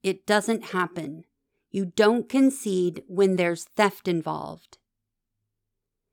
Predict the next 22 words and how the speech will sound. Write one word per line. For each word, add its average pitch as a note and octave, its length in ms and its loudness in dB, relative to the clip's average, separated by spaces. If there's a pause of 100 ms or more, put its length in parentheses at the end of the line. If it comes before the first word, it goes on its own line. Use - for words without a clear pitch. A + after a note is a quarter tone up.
(220)
He A3 160 -2
then A#3 320 4
proceeded G3 580 -2
to G3+ 180 -2
allege F3+ 440 -2 (120)
election G3 480 -2
fraud E3+ 400 -2
in F#3 180 0
various G3+ 460 -2
battleground G3 680 -2
states - 540 -6 (360)
and F#3+ 140 0
to G3 80 0
call A3 320 0
on B3+ 160 0
Republicans F3+ 720 -4
in E3+ 160 0
Congress F#3+ 580 -2 (100)
and G#3 340 2
Vice F#3 420 0
President E3 580 -4
Pence F3 500 -2